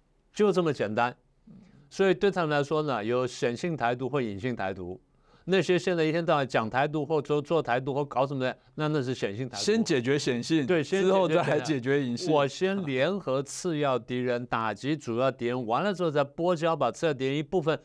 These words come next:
Speaker 1: 再变主要敌人再去打。所以不要以为说你，你今天讲什么，啊，中共就会有，有善意，没有这种事情。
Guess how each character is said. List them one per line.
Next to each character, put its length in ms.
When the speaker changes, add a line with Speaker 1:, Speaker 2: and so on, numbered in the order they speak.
Speaker 1:
再 160
变 220
主 100
要 120
敌 100
人 80
再 160
去 100
打。 220
所 140
以 60
不 200
要 180
以 160
为 120
说 280
你， 200
你 220
今 140
天 120
讲 200
什 100
么， 180
啊， 160
中 160
共 180
就 140
会 160
有， 100
有 100
善 220
意， 100
没 220
有 100
这 140
种 100
事 160
情。 240